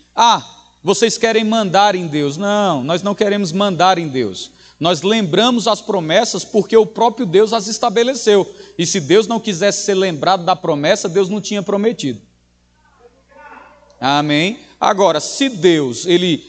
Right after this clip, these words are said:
não se incomoda em ser lembrado da promessa, eu também não vou me incomodar em lembrar a Deus do que ele mesmo prometeu. Então a aliança, ela vem com uma promessa, seguida da promessa vem um juramento, do qual eu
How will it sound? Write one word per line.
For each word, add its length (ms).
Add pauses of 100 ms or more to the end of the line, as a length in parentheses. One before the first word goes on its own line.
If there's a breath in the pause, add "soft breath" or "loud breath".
não 240
se 160
incomoda 520
em 40
ser 180
lembrado 460
da 100
promessa, 480
eu 60
também 320
não 120
vou 320 (140 loud breath)
me 160
incomodar 720
em 80
lembrar 560
a 80
Deus 420 (220 loud breath)
do 140
que 160
ele 200
mesmo 360
prometeu. 680 (220 soft breath)
Então 280
a 120
aliança, 440
ela 140
vem 180
com 120
uma 180
promessa, 640 (120 loud breath)
seguida 540
da 100
promessa 440
vem 180
um 80
juramento, 680
do 100
qual 300
eu 440